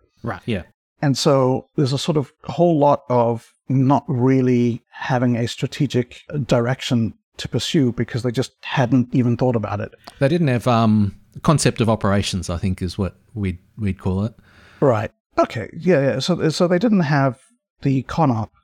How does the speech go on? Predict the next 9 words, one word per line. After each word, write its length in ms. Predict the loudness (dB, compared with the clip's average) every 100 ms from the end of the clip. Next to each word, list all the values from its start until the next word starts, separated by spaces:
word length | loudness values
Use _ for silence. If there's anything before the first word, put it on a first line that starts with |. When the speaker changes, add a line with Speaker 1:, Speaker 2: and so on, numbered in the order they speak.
| -2
Speaker 2:
the 100 | 0
concept 380 | 0 0 -2
of 80 | -2
operations, 640 | -2 -2 -4 -4 -2 -4 -6 _ _ _ -6
to 120 | -4
do 540 | 0 2 2 0 -2 -6 -2
the 240 | 0 0
sort 220 | -2 -2
of 180 | -2 -6